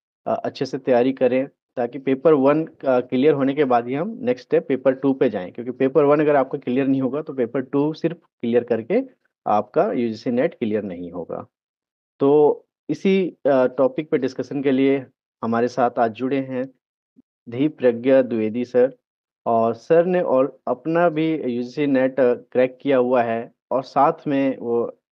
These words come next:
एमएससी हैं Environmental, अ, Sciences में।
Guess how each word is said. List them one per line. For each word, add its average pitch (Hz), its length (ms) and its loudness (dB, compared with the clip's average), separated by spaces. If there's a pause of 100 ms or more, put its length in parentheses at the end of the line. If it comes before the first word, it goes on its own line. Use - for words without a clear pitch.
(160)
एमएससी 123 460 -2
हैं 147 340 -4
Environmental, 113 640 0
अ, 107 280 2 (140)
Sciences 120 640 -4
में। 131 200 0